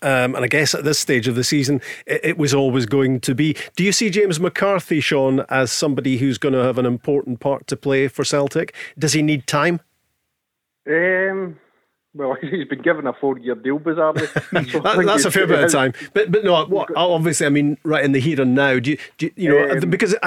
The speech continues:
Speaker 1: he's taken a fair bit of criticism, hasn't he, from some, some fans?
Speaker 2: Oh, yeah, yeah, definitely. I, I feel as if it's because he's came, he's came for the Premier League. He's a, he's, he's grew into this kind of experienced Premier League player. So I, I feel as if the fans were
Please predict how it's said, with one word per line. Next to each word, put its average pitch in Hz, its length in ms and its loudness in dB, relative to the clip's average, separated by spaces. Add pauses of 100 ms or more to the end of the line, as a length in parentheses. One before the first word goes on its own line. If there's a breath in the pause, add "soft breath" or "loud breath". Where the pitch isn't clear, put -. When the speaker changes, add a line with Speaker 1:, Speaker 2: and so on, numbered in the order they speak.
(120)
Speaker 1:
he's 170 120 0
taken 196 240 0
a 165 40 0
fair 175 140 2
bit 143 120 0
of 131 60 -4
criticism, 156 560 0
hasn't 151 200 0
he, 139 60 2
from 123 200 -4
some, 127 280 -2
some 127 240 -2
fans? 127 540 -2
Speaker 2:
Oh, 165 100 2
yeah, 151 220 -6 (320)
yeah, 170 140 0
definitely. 165 600 -2
I, 160 80 0 (180)
I 143 140 -8
feel 180 160 -4
as 156 80 -8
if 139 140 -2 (260)
it's 127 120 -18
because 127 340 0
he's 117 100 -6 (140)
came, 123 260 0
he's 127 180 -6
came 156 160 -2
for 143 100 -14
the 123 80 -2
Premier 120 400 -2
League. 120 320 -10
He's 120 120 -16
a, 117 100 0 (560)
he's, 127 120 -10 (200)
he's 135 120 -4
grew 151 240 4
into 127 180 -2
this 123 240 -2
kind 117 120 -6
of 107 80 -2
experienced 123 540 -8
Premier 120 280 -2
League 117 220 -6
player. 127 340 -2
So 135 160 0
I, - 20 -6 (340)
I - 40 -20
feel 156 160 -2
as 135 80 -2
if 117 120 -2
the - 140 -14
fans 117 280 0
were 120 120 -4